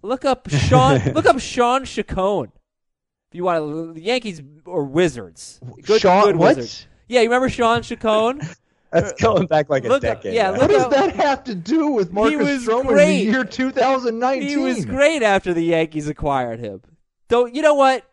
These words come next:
Speaker 1: Just because we had that email about the Cardinals fans doesn't mean you have to take shots about every franchise. All right, we
Speaker 2: That
Speaker 1: got
Speaker 2: was not a,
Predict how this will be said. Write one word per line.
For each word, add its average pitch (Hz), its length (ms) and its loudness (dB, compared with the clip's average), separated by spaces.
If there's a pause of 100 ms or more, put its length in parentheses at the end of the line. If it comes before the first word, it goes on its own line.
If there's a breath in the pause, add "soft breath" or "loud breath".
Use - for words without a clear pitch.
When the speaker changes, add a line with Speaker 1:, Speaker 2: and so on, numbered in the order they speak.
(160)
Speaker 1:
Just 285 160 -8
because 269 200 -6
we 233 60 -2
had 226 120 -2
that 185 120 2
email 180 220 -2
about 143 180 -2
the - 60 -20
Cardinals 131 420 -8
fans 110 300 -14
doesn't 135 220 -6
mean 135 100 -10
you 131 60 -8
have 120 100 -12
to 139 80 -12
take 117 80 -12
shots 127 280 -8
about 107 200 -12
every 110 240 -10
franchise. - 560 -18 (340 soft breath)
All 185 80 0
right, 190 80 4
we 247 60 6
Speaker 2:
That 262 80 4
Speaker 1:
got 269 60 4
Speaker 2:
was 226 100 -2
not 294 240 4
a, 214 80 2